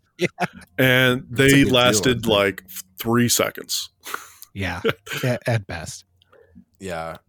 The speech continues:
Speaker 2: It was
Speaker 3: I,
Speaker 2: a good
Speaker 3: uh,
Speaker 2: idea.
Speaker 1: I still have
Speaker 2: <laughs>
Speaker 3: Um,
Speaker 2: I hope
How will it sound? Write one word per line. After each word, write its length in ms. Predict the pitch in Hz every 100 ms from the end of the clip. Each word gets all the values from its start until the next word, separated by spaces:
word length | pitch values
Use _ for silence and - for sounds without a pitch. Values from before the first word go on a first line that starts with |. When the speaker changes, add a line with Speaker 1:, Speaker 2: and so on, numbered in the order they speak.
| -
Speaker 2:
It 40 |
was 120 | 180
Speaker 3:
I, 40 | 190
Speaker 2:
a 20 |
good 80 | 196
Speaker 3:
uh, 40 |
Speaker 2:
idea. 320 | 139 117 101 277
Speaker 1:
I 80 |
still 220 | 254 - 110
have 200 | 117 156
Speaker 2:
<laughs> 60 | _ - _ _ _ _ - - -
Speaker 3:
Um, 460 | 101 104 104 104 98
Speaker 2:
I 140 | - 120
hope 100 | -